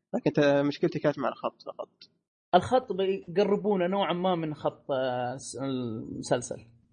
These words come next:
Speaker 2: هذا اللي
Speaker 1: والله
Speaker 2: لاحظته.
Speaker 1: أنا اللي لاحظته الخط نفسه اللي قاعد أكلمك أنا بالرسائل،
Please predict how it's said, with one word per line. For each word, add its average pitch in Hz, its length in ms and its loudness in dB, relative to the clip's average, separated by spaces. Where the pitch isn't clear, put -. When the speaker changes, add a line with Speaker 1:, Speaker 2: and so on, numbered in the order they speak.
Speaker 2:
هذا 160 40 10
اللي 147 200 8
Speaker 1:
والله 160 280 4
Speaker 2:
لاحظته. 151 340 2
Speaker 1:
أنا 156 80 2
اللي 147 220 -2
لاحظته 151 680 -4
الخط 147 600 -2
نفسه 160 300 0
اللي 139 220 -2
قاعد 143 240 4
أكلمك 151 380 0
أنا 147 100 2
بالرسائل، 147 600 0